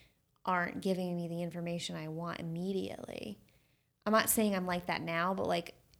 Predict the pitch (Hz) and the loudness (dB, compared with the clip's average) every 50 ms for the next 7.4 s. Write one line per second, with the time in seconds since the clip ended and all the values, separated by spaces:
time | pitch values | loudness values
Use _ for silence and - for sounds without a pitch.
0 | - - - _ _ _ - - 214 208 214 - 208 202 208 190 208 196 - 208 | -20 -20 -20 _ _ _ 4 6 6 6 6 2 2 2 2 2 0 0 0 -2
1 | 196 190 185 - 196 190 180 175 170 165 165 170 170 170 170 - - 165 165 160 | 0 0 0 2 2 2 0 0 -2 -2 -2 -2 -2 -2 -2 -4 -6 -6 -6 -6
2 | 160 160 - - - 170 160 165 170 170 170 165 160 - - 160 160 156 156 151 | -2 0 0 0 2 0 0 0 0 0 -2 -2 -4 -4 -6 -6 -6 -6 -6 -6
3 | 160 165 170 156 143 147 165 170 - - - - - 175 - 165 170 165 160 160 | -4 -4 -4 -4 -4 -4 -4 0 0 2 2 2 0 -2 -2 -2 -2 -2 -2 -4
4 | 156 151 151 - 151 151 151 156 170 175 - - - - - - - 180 - - | -4 -4 -6 -8 -8 -6 -4 -4 -2 -2 -2 -4 -4 -8 -8 -10 -10 -12 -14 -16
5 | _ _ - - 175 175 - - - 175 170 165 - 175 165 151 - 165 165 160 | _ _ -10 -8 -6 -2 -2 -2 -2 -2 -6 -6 -8 -8 -8 -6 -6 -6 -6 -6
6 | 165 160 151 - - - - - 165 - 165 160 156 - 151 151 160 156 - 165 | -6 -6 -8 -6 -8 -8 -8 -8 -6 -6 -4 -4 -4 -4 -6 -6 -6 -8 -8 -8
7 | 156 156 156 151 147 147 151 151 | -8 -8 -8 -8 -8 -8 -8 -10